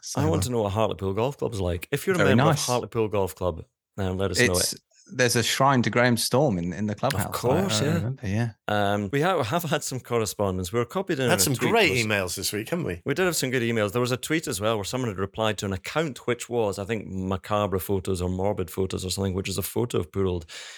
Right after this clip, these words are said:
Speaker 2: Ebenezer Byers, uh, Eben Byers, um, who, whose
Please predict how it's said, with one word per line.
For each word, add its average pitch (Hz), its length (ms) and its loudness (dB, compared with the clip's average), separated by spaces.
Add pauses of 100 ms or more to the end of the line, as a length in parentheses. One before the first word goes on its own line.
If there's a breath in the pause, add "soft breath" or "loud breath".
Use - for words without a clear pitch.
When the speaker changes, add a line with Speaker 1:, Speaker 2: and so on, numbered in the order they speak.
(140 loud breath)
Speaker 2:
Ebenezer 92 440 0
Byers, 90 600 0 (480 loud breath)
uh, 82 360 2
Eben 87 300 -2
Byers, 90 520 0 (100)
um, 85 400 0
who, 87 400 -2
whose 87 200 -2